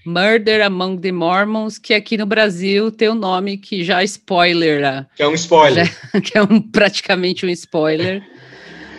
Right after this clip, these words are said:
Speaker 1: Que é, cadê o nomezinho dele?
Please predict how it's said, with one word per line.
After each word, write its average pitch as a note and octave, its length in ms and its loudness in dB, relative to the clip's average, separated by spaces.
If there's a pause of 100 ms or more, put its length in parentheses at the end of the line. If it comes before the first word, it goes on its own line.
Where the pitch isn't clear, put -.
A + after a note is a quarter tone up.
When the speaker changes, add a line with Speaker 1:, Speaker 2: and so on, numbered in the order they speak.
(140)
Speaker 1:
Que F#3 220 2
é, F3+ 520 4
cadê F3+ 320 0
o D3 60 2
nomezinho C#3+ 640 -2
dele? B2+ 420 -6